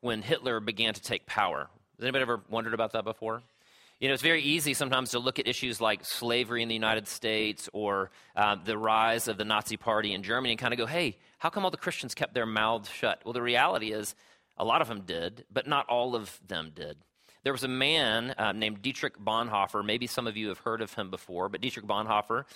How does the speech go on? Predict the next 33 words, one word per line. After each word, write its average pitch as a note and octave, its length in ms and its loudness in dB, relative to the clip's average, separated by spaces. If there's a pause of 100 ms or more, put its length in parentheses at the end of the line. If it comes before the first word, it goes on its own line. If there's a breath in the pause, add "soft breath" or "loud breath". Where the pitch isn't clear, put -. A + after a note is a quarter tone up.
(380 loud breath)
was A2+ 120 -2
a A#2+ 60 -2
theologian. C3+ 880 0
He B2 100 -6
was G#2+ 140 -6
a G2 60 -2
pastor. B2 680 0
He C3 100 -2
was A#2 180 -2
a, G2 220 2 (200 loud breath)
a - 80 -2
thinker, C#3 440 -2
a G#2 80 -2
scholar. A#2+ 640 2 (320 loud breath)
And A#2 180 2
he C#3+ 220 0
was F3+ 140 0
a D3 40 0
man B2+ 320 2
that A2+ 120 -4
stood D#3 340 0
in - 220 -2
opposition, A#2+ 840 0 (280 loud breath)
uh, G2+ 140 0
to C3+ 100 -2
the A#2+ 80 2
Nazi B2 300 2
Party. A2 380 2
He A2+ 80 -6
stood, G#2+ 560 -2 (340 loud breath)
uh, F2+ 120 0
in A2+ 120 -2
opposition G#2 840 0